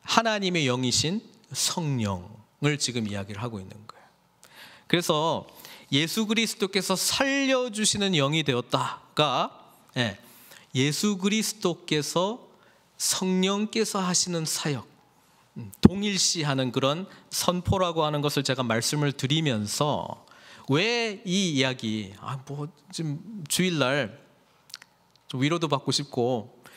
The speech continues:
힘도 얻고 싶고 격려도 받고 싶고, 그렇죠? 뭐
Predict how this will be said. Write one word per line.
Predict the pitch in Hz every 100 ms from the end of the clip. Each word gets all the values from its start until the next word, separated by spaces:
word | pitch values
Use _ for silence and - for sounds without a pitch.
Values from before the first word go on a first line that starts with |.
| - -
힘도 | - 208 175 139
얻고 | -
싶고 | 139 156 - 127 139 - - - - -
격려도 | - 156 180 165
받고 | 139 -
싶고, | 131 156 - 123 131 117 120 - - -
그렇죠? | 135 - 147 226 - - - - - _ _
뭐 | - 175